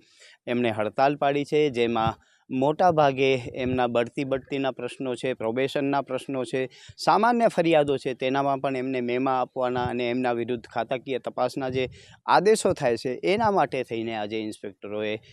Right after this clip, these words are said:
no logging day પાડેલું છે અને આવનારા દિવસોમાં પણ તેમની હડતાલ યથાવત રહેશે,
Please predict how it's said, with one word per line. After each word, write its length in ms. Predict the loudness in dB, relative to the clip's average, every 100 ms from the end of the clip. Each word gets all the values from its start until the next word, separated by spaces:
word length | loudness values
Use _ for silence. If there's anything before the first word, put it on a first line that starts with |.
| _ 0
no 200 | 4 8
logging 340 | 6 6 2 2
day 100 | 2
પાડેલું 460 | 2 2 2 0
છે 140 | 0 0
અને 200 | 0 0
આવનારા 500 | 2 4 4 4 2
દિવસોમાં 500 | -2 -4 -6 -4 -6
પણ 160 | -6
તેમની 320 | -6 -4 -6
હડતાલ 480 | -6 -10 -8 -6 -4
યથાવત 440 | -4 2 2 0 -2
રહેશે, 320 | -4 -2